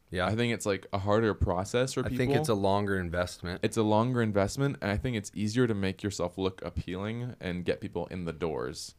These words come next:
Speaker 1: Sure.
Speaker 2: Um, so
Speaker 1: Sure.
Speaker 2: before we get too
Speaker 1: That
Speaker 2: far
Speaker 1: makes
Speaker 2: into
Speaker 1: sense.
Speaker 2: it, I just wanna give, um, some definitions.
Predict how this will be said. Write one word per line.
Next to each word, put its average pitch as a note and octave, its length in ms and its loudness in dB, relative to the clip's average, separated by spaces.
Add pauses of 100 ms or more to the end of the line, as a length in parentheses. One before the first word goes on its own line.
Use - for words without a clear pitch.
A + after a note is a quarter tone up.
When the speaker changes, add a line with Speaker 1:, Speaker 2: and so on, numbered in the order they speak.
Speaker 1:
Sure. F#2+ 320 -4 (360)
Speaker 2:
Um, C#2 400 -4
so A#2 200 6
Speaker 1:
Sure. A2 60 2
Speaker 2:
before D#3+ 320 0
we G#3+ 100 2
get C3 220 -2
too C3 120 -4
Speaker 1:
That G2 80 -2
Speaker 2:
far G2 120 2
Speaker 1:
makes G2 180 0
Speaker 2:
into A#2 100 0
Speaker 1:
sense. A#2+ 140 0
Speaker 2:
it, - 60 -20 (360)
I G#2+ 100 4
just C#3 180 -4
wanna D#3+ 240 4
give, G#2 340 2 (160)
um, F2 280 -4
some F2+ 240 -4
definitions. F#2 960 -4